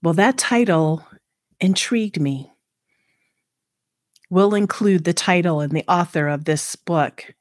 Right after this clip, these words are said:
in the show notes. But I thought, "That's a fairly brave statement.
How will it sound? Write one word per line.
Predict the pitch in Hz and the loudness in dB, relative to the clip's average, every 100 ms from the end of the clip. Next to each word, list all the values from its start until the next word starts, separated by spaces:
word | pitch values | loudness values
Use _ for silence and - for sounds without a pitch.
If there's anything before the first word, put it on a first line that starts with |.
| _ | _
in | 156 | -4
the | 143 | -2
show | 143 156 143 | -2 -2 -2
notes. | 143 139 156 - - - _ _ _ _ _ _ _ _ - _ _ | -4 -6 -10 -14 -16 -18 _ _ _ _ _ _ _ _ -20 _ _
But | - 226 | 2 2
I | 233 | 4
thought, | 233 214 202 - - _ _ _ _ _ _ _ _ _ _ _ | 4 4 2 -4 -20 _ _ _ _ _ _ _ _ _ _ _
"That's | 247 480 - | -2 -2 -2
a | 587 | -2
fairly | - 220 226 202 196 | 0 0 2 2 0
brave | 151 - 170 175 170 165 | -2 -2 0 2 2 -2
statement. | - - 165 156 - - 98 - - | -6 -2 0 0 -2 -8 -8 -12 -16